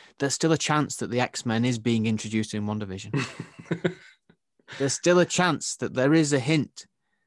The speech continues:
Speaker 1: there. If you look again at this scene or scroll past this article that's full of ads, you will see that there is still a way to get to the X-Men from WandaVision." And it's already starting with Falcon and, and Winter Soldier.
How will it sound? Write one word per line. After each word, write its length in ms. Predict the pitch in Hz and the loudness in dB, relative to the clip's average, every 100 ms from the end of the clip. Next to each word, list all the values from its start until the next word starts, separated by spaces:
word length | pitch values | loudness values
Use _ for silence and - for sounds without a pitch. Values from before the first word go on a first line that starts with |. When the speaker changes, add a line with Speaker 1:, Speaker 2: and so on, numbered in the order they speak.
| _ _ _ - | _ _ _ -4
Speaker 1:
there. 480 | 123 131 117 104 113 _ _ | 0 2 0 -4 -10 _ _
If 180 | - 113 | -16 -8
you 60 | 117 | -2
look 180 | 139 143 | -2 -2
again 340 | 123 139 135 | 0 2 0
at 120 | 90 | 0
this 160 | 131 131 | -2 -2
scene 440 | - 120 107 98 _ _ _ - | -2 -2 -2 -6 _ _ _ -6
or 160 | 110 | -4
scroll 320 | 110 - 127 123 | -4 -2 0 0
past 320 | 135 131 - | 0 -2 -4
this 120 | 127 | -2
article 480 | 127 123 127 - 110 | 0 0 -4 -4 -4
that's 220 | 104 - | -4 -8
full 180 | - 120 | -4 -4
of 80 | 110 | 0
ads, 360 | 107 - - _ _ | -2 -4 -14 _ _
you 160 | 120 | -4
will 120 | 117 117 | -2 -2
see 280 | - 117 | -2 0
that 240 | 113 113 - _ _ _ _ | 0 -2 -4 _ _ _ _
there 240 | 113 110 | -4 -2
is 160 | 123 127 | 0 -2
still 340 | - 120 117 | -2 -2 0
a 60 | 113 | 0
way 240 | 113 110 | 0 0
to 160 | 110 110 | -2 -4
get 160 | 107 - | -6 -8
to 100 | - | -6
the 80 | |
X-Men 340 | 107 - 101 104 | -6 -6 -12 -12
from 180 | 107 107 | -12 -12
WandaVision." 460 | - - - - - _ _ _ | -12 -12 -16 -18 -20 _ _ _
And 100 | 123 | -6
it's 120 | 120 | 0
already 280 | 147 147 131 | 4 6 4
starting 440 | - 127 131 - 113 | 2 2 0 -2 -4
with 200 | 104 - | -6 -4
Falcon 340 | 113 110 110 | -4 -2 -6
and, 240 | 107 101 101 | -6 -8 -10
and 180 | 107 104 | -10 -6
Winter 240 | 104 104 | -6 -8
Soldier. 420 | 113 110 120 - | -10 -8 -8 -14